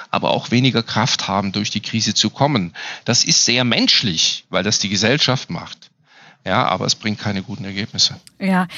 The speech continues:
Speaker 2: Würden Sie so weit gehen und sagen, so eine Krise, die brauchen wir sogar, die ist sogar gut, damit sich, äh, äh, Dinge vielleicht schneller oder nachhaltiger verändern?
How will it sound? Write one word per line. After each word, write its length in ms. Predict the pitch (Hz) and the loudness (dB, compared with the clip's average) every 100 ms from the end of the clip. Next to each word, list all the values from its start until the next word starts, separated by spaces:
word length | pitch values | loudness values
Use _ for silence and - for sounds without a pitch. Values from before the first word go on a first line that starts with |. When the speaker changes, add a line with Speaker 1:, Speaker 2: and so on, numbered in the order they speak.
| - - | -14 0
Speaker 2:
Würden 220 | 190 240 | 2 4
Sie 120 | 269 | 2
so 160 | 240 254 | 2 2
weit 200 | 262 247 | 2 2
gehen 160 | 262 | 2
und 120 | 254 226 | 2 4
sagen, 420 | 233 233 240 - | 4 4 0 -4
so 140 | 196 202 | -2 2
eine 160 | 214 | 2
Krise, 500 | 202 226 226 285 320 359 | 0 -2 0 2 0 0
die 100 | 196 | 0
brauchen 360 | 170 190 247 | 4 4 6
wir 100 | 285 | 4
sogar, 300 | 214 180 160 | 2 2 2
die 120 | 170 190 | 2 0
ist 120 | 170 | 0
sogar 240 | 214 190 | 2 2
gut, 260 | 185 269 262 | 2 2 2
damit 300 | 175 175 175 | 2 2 0
sich, 320 | 190 175 - | 0 -2 -2
äh, 480 | 175 170 - 170 165 | 0 2 0 0 -2
äh, 60 | |
Dinge 360 | 151 196 214 202 | 0 0 2 2
vielleicht 560 | - 170 170 175 - - - - - | 0 0 2 0 -4 -18 -20 -20 -8
schneller 400 | - 208 214 214 | -2 2 4 4
oder 160 | 180 180 | 4 2
nachhaltiger 560 | 185 202 190 202 180 | 2 0 -2 0 0
verändern? 440 | 180 143 160 220 | 0 -2 0 0